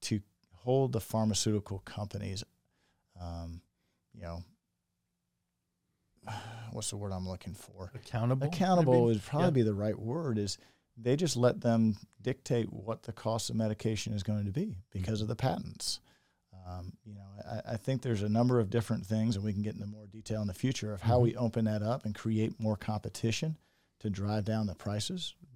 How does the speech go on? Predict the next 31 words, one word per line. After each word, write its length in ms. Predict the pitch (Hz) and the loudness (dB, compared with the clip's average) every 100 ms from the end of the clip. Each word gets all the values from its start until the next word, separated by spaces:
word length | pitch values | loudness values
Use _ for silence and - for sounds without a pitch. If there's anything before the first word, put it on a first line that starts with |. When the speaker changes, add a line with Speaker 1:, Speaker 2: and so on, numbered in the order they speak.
| 95 | -8
Speaker 1:
But 140 | 101 | -6
if 220 | 101 - | -6 -2
you're 400 | 117 135 160 127 - | 0 2 0 -2 0
on 180 | 123 123 | 2 6
one 100 | 127 | 6
of 60 | |
those 140 | 123 113 | 6 4
medications 760 | 120 113 131 185 - 104 101 | 4 4 2 0 -2 -4 -4
behind 320 | 107 104 120 | -2 2 2
the 60 | 117 | 2
scenes, 580 | - 180 180 110 104 - - - _ _ - | 2 0 0 0 -2 -8 -16 -20 _ _ -18
that's 400 | 101 107 131 - | -2 0 0 -2
what's 200 | - 110 | -4 -4
driving 420 | 110 110 113 110 | 0 2 2 2
up 180 | 104 - | 0 -2
your, 280 | 104 101 98 | -4 -2 -4
your 140 | 101 95 | -6 -8
premiums 480 | - 107 104 95 | -2 0 2 0
on 100 | 90 | -4
a 60 | 90 | -4
month-to-month 560 | 85 90 - 87 80 - | -6 -8 -8 -8 -8 -10
basis. 380 | 73 - - | -8 -8 -8
Speaker 2:
Sure. 360 | - - 113 101 - - - - - - | -8 -4 -4 -6 -12 -20 -20 -20 -14 0
And 160 | 127 | 4
you 140 | 156 202 | 6 6
have 140 | 143 | 4
the 100 | 117 | -2
ability 460 | 117 107 117 117 113 | -4 2 4 6 4
kind 280 | - 117 113 | 4 4 4
of 100 | 113 | 4
independently 1120 | 117 101 98 131 143 113 110 104 101 104 101 | 4 2 4 6 6 4 2 0 0 0 -4